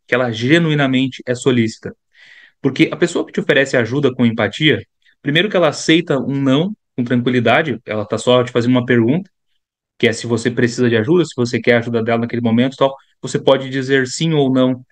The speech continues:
ela vai reagir bem de qualquer forma. E, em segundo lugar, a pessoa que te oferece ajuda de forma genuína, ela está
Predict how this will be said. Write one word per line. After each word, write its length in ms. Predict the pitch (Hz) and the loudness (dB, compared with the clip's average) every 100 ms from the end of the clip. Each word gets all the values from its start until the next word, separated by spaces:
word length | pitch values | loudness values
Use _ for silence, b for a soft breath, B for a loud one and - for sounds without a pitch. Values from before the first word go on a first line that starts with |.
| b b - | b b 0
ela 160 | 120 | 2
vai 160 | 123 127 | 4 4
reagir 380 | 127 127 123 131 | 4 0 0 -2
bem 220 | 135 135 | -2 -2
de 80 | - | -2
qualquer 280 | 123 127 | -2 -2
forma. 360 | 120 135 147 180 - _ b b | 2 2 2 0 -10 _ b b
E, 300 | 143 151 151 | 0 0 2
em 40 | 147 | -2
segundo 360 | 175 160 196 | -2 -2 0
lugar, 400 | 165 127 139 160 - _ _ _ | 0 2 2 0 -6 _ _ _
a 60 | - | -4
pessoa 360 | 135 139 190 | -2 2 0
que 60 | 190 | 0
te 100 | 170 | -4
oferece 400 | 147 131 135 139 | 0 2 2 0
ajuda 280 | 120 127 123 | -2 -4 -6
de 120 | 120 | 0
forma 300 | 131 123 123 | 0 2 0
genuína, 640 | 127 160 135 170 143 107 - _ _ | 0 0 0 0 -2 -4 -12 _ _
ela 160 | - 139 | -2 -2
está 520 | 139 - 143 180 - | 0 0 0 -2 -6